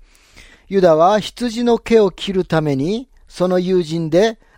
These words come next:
アドラム人のヒラと一緒にそこへ登っていきました。その間、タマルはずっと家で待っていました。彼女は、ユダは彼女に夫として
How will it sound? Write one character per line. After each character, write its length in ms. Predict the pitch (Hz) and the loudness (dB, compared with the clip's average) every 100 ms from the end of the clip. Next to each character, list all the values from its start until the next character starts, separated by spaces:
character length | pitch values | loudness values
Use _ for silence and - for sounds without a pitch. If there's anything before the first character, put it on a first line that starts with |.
| _ | _
ア 160 | 147 156 | -2 2
ド 160 | 214 | 2
ラ 100 | 240 | 2
ム 160 | 240 202 | 0 -2
人 320 | 151 151 139 | -4 -6 -2
の 140 | 135 127 | -4 -4
ヒ 220 | - 262 | -2 0
ラ 120 | 220 | 0
と 220 | - 151 _ | 0 -4 _
一 120 | 160 139 | -10 -10
緒 260 | - 175 | -8 -6
に 140 | 190 165 | -4 -6
そ 200 | - 151 | -6 -6
こ 200 | 170 165 | 0 0
へ 80 | |
登 340 | 151 139 139 139 | 2 -2 -2 -4
っ 20 | |
て 200 | _ 185 | _ -4
い 100 | 156 | -4
き 140 | - | -8
ま 100 | 104 | -14
し 120 | - - | -16 -20
た。 220 | - _ _ _ _ _ _ _ _ _ _ _ _ _ _ _ _ - | -20 _ _ _ _ _ _ _ _ _ _ _ _ _ _ _ _ -14
そ 160 | - | -6
の 120 | 175 175 | 0 2
間、 240 | 165 165 | 2 2
タ 160 | 196 208 | 2 2
マ 140 | 180 | 2
ル 60 | 156 | 2
は 140 | 151 | 2
ず 200 | 123 156 | 0 -6
っ 60 | 143 - | -8 -2
と 120 | 233 | -2
家 220 | 220 214 | 2 2
で 140 | 196 185 | 4 2
待 200 | 190 - | 2 -2
っ 60 | |
て 140 | - 123 | -8 -8
い 80 | |
ま 100 | 104 | -8
し 80 | 90 | -14
た。 220 | - - _ _ _ _ _ _ _ | -20 -20 _ _ _ _ _ _ _
彼 220 | 165 160 | -4 -4
女 120 | 135 | -2
は、 280 | 143 202 220 _ _ _ _ | 2 2 0 _ _ _ _
ユ 140 | 180 233 | -6 2
ダ 160 | 190 | 4
は 160 | 151 156 | 4 2
彼 340 | - 220 240 | 0 -2 -2
女 140 | 151 147 | -2 -2
に 300 | 165 190 - _ _ | -2 -6 -12 _ _
夫 400 | 175 175 _ 214 | -6 -6 _ -4
と 160 | 214 214 | 0 -2
し 120 | - | -2
て 280 | - 214 | -2 -2